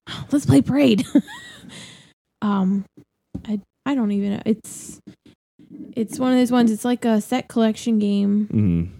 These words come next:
Speaker 2: Well, it's,
Speaker 1: But
Speaker 2: it's like an anti-set collection game. Like, you're trying
Speaker 1: Well,
Speaker 2: not to collect cards as
Speaker 1: well,
Speaker 2: much as possible.
Speaker 1: yes, but if you are going to collect cards, you wanna collect the most of those cards.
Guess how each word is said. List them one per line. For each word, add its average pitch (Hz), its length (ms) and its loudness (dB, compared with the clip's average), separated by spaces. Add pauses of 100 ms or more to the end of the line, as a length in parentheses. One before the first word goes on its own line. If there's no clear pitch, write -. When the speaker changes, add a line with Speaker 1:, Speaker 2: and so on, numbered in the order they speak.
(140)
Speaker 2:
Well, 202 220 4
it's, 101 120 4
Speaker 1:
But - 60 2
Speaker 2:
it's 120 100 0
like 131 120 6
an 107 60 4
anti-set 95 520 2
collection 85 380 -2
game. 80 220 0
Like, 87 140 -2
you're 90 100 0
trying 104 200 4
Speaker 1:
Well, 92 80 6
Speaker 2:
not 101 200 2
to 90 60 0
collect 80 300 -4
cards 78 420 -2
as 80 100 2
Speaker 1:
well, 90 180 4
Speaker 2:
much - 100 2
as 233 60 -2
possible. - 300 4 (120)
Speaker 1:
yes, - 100 -2
but 214 180 0
if 208 160 -2
you 220 120 -2
are 233 180 0
going 220 220 0
to 214 240 -6 (420)
collect 208 360 -2
cards, 202 340 0
you 214 80 2
wanna 202 160 0
collect 196 320 -4
the 196 80 -4
most 254 320 2
of 185 100 -4
those 185 220 -6
cards. - 500 -10